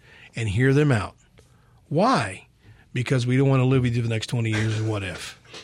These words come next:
And I really got upset with them. I got mad. "You're not listening to dear old Dad. I'm busy doing this other thing. I'm still building my kingdom over here.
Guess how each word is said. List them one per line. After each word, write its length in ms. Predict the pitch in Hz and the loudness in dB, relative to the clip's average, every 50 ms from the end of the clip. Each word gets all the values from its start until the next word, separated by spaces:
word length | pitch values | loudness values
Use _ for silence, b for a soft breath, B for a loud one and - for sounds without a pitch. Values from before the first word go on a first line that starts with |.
| B B B B B B B B B B B B B B B B B | B B B B B B B B B B B B B B B B B
And 100 | - 143 | 0 2
I 160 | 156 220 294 320 | 2 4 4 6
really 280 | 302 247 226 220 208 190 | 6 6 6 6 6 6
got 180 | 185 175 165 | 4 4 4
upset 380 | 165 160 - - 233 269 285 208 | 4 2 2 2 2 2 2 2
with 140 | 165 135 117 | 2 2 2
them. 120 | 107 110 | 0 0
I 60 | 135 156 | 0 2
got 160 | 180 190 175 | 2 2 4
mad. 300 | 180 208 240 220 160 139 | 4 4 4 4 2 2
"You're 320 | 135 143 165 165 175 240 | 0 0 0 2 2 4
not 180 | 269 294 226 165 | 4 4 4 4
listening 260 | 202 240 226 - 220 | 2 2 2 2 2
to 100 | 196 180 | 2 4
dear 180 | 170 196 190 185 | 4 4 4 4
old 160 | 185 175 160 | 4 4 4
Dad. 560 | 170 208 233 254 254 233 196 147 120 104 95 - B B B B B B B B B - - | 4 2 4 4 4 4 4 4 2 -2 -6 -12 B B B B B B B B B -4 0
I'm 400 | 170 214 240 254 233 190 165 143 | 2 2 2 2 2 0 2 2
busy 320 | 196 240 226 202 240 226 | 4 4 4 4 4 4
doing 200 | 202 220 214 202 | 6 6 6 6
this 160 | 190 175 - | 4 4 4
other 200 | 214 226 262 269 | 4 4 4 2
thing. 340 | 226 - 202 170 151 139 127 | 2 2 2 2 4 4 4
I'm 100 | 143 185 | 2 2
still 200 | 185 - - 226 | 2 2 2 4
building 300 | 170 160 202 214 208 208 | 4 6 4 4 4 4
my 120 | 190 185 175 | 4 2 2
kingdom 420 | - - 220 247 226 208 190 180 | 2 2 2 4 4 4 6 6
over 160 | 180 175 170 | 6 6 6
here. 460 | 165 160 196 254 254 208 151 117 104 | 6 6 6 6 6 4 4 2 0